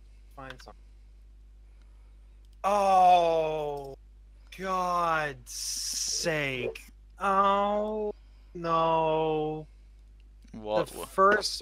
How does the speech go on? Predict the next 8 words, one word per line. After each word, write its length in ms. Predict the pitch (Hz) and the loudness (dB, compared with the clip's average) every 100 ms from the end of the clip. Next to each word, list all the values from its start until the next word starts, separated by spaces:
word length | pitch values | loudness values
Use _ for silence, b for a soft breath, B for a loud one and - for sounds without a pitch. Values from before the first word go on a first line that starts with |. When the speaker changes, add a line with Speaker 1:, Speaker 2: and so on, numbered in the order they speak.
| - | 0
Speaker 1:
article 640 | 185 185 185 175 180 175 | 4 6 4 2 0 2
I 180 | 165 160 | 2 2
see 800 | 143 - 170 156 143 131 120 113 - - - - | -4 -12 -8 -6 -6 -6 -10 -14 -20 -20 -20 -16
Speaker 2:
What? 540 | 113 107 110 113 - - | -8 -4 -4 -4 -10 -12
Speaker 1:
makes 440 | 156 180 185 - | -10 -10 -12 -10
me 160 | 190 175 | -8 -8
so 840 | - - - 202 208 220 208 208 | -10 -12 0 4 6 6 2 0
incredibly 1160 | 190 175 160 - - 180 175 175 160 170 165 160 | -4 -6 -6 -12 -8 0 0 0 -2 -2 -2 -4